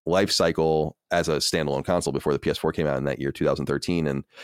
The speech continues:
as we say before, this is one of those examples of Sony walking away from a game it didn't want. And Remember Me was supposed to be a second party game at some point in its development.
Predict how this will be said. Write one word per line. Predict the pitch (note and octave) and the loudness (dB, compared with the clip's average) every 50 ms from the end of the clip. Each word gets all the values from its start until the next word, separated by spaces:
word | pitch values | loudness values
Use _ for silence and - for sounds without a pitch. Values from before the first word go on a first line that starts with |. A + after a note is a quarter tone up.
| - - | -10 -4
as | - F#2 F#2 | -2 0 2
we | A2+ | 2
say | G#2 - B2+ A#2+ | 2 4 4 4
before, | G2+ G2+ - - F3 F3 A#2 | 4 2 2 2 2 4 4
this | G2 - - | 2 0 0
is | F2+ G#2 | 0 0
one | G#2 G2+ | 0 2
of | F#2+ | 2
those | G2+ F#2 F#2 | 2 2 2
examples | E2+ E2 G2 G#2 A2 - F2 D#2+ | 0 0 0 0 2 2 0 0
of | E2+ D#2+ | 0 0
Sony | - - E2+ F2 E2+ | 0 0 2 2 2
walking | E2+ E2 E2 D#2 - D#2+ D2 | 2 2 2 2 0 0 0
away | D2+ D#2+ D#2 | 0 0 0
from | - - D2 | 0 -2 -2
a | D2 | -2
game | D2 C#2+ C2+ | -2 -2 -2
it | - | -2
didn't | - C#2+ C#2+ C2+ | -2 -2 -2 0
want. | C2+ D2+ F2+ F2 D#2+ C#2+ - - _ _ _ _ _ _ _ _ _ _ - | 0 2 2 2 2 0 -2 -6 _ _ _ _ _ _ _ _ _ _ -2
And | F2+ F2+ F2+ F2+ F2 E2+ E2 D#2+ E2 - - _ _ _ _ _ _ _ _ _ _ _ - | 0 2 2 2 2 2 0 0 -2 -4 -10 _ _ _ _ _ _ _ _ _ _ _ -2
Remember | F#2 G2 F#2+ F#2 E2+ F2 | 2 2 4 4 2 2
Me | E2+ E2+ | 2 2
was | E2 - | 2 2
supposed | - E2+ D#2+ - | 2 0 0 0
to | D2+ | 0
be | D2 | 0
a | C#2+ | 0
second | - - D#2+ D#2+ D2+ | 0 0 -2 -2 -2
party | - D2+ D2 C#2 | -2 -2 -2 0
game | D#2 D#2+ E2+ D#2 C#2+ - | 0 0 0 0 0 -2
at | - D2+ - | -2 -2 -2
some | - C#2 | -4 -4
point | C#2 - D2+ D2 - | -2 -2 -4 -4 -4
in | - | -4
its | - - | -6 -4
development. | - D2 F2 F#2 F2 C#2+ C#2+ C#2 - | -2 0 2 2 2 2 0 -2 -4